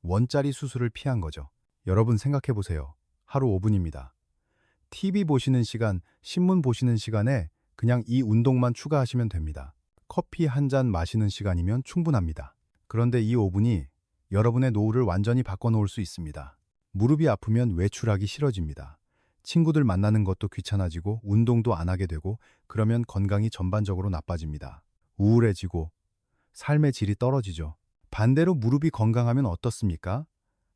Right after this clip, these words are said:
마음껏 걸어 다니고 손주들이랑 놀아주고 친구들이랑 등산도 가고 여행도 가고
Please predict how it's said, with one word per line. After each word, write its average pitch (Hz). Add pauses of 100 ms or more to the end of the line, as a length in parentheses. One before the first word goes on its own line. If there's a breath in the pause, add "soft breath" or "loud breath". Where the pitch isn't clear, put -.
마음껏 135
걸어 104
다니고 98 (380)
손주들이랑 135
놀아주고 98 (340)
친구들이랑 131
등산도 107
가고 95 (480)
여행도 104
가고 92